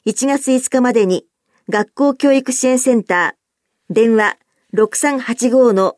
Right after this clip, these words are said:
九九一一番へお問い合わせください。保育のお仕事、就職相談、面接会。保育施設への就職を希望する方を対象に、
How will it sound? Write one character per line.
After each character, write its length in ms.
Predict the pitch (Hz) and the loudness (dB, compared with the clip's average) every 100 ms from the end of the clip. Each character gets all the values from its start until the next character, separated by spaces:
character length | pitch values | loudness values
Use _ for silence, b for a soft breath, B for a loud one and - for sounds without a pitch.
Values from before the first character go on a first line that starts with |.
| _ | _
九 240 | 254 269 | 0 0
九 240 | 269 285 | 2 2
一 260 | 240 - 277 | 2 2 0
一 180 | 262 262 | 0 -2
番 200 | 247 240 | 0 0
へ 120 | 269 | 0
お 80 | 226 | 0
問 140 | 220 220 | 2 2
い 60 | |
合 40 | 214 | 2
わ 60 | |
せ 100 | 214 | -2
く 60 | 220 | -4
だ 120 | 214 | -4
さ 140 | 240 220 | -2 -4
い。 120 | - _ _ _ _ _ _ _ _ _ _ _ _ _ _ _ _ _ | -6 _ _ _ _ _ _ _ _ _ _ _ _ _ _ _ _ _
保 140 | 311 | 0
育 240 | 302 269 220 | 0 0 0
の 100 | 220 | 0
お 60 | |
仕 160 | 233 247 | 0 0
事、 420 | 254 226 185 - - | 0 0 -2 -2 -4
就 220 | 247 269 | 0 2
職 200 | 277 262 | 0 0
相 240 | - 262 | 0 2
談、 220 | 202 165 - | 2 -2 -6
面 200 | 185 240 | -2 0
接 280 | 247 254 - | 0 -2 -2
会。 240 | 175 156 - _ _ _ _ _ _ _ _ | -6 -6 -10 _ _ _ _ _ _ _ _
保 120 | 254 | 0
育 220 | 285 285 | 0 0
施 20 | 277 | -2
設 320 | 294 262 247 | -2 0 0
へ 100 | 214 | 2
の 160 | 196 | 0
就 220 | 196 254 262 | 0 0 0
職 300 | 269 262 254 | 0 2 0
を 80 | |
希 100 | 254 | 0
望 160 | 226 262 | 2 2
す 140 | 254 | 2
る 100 | 254 | -2
方 260 | 254 254 262 | -2 -2 0
を 60 | 240 | 0
対 200 | 208 202 | 0 0
象 240 | 214 202 | 2 2
に、 200 | 190 196 | 2 -2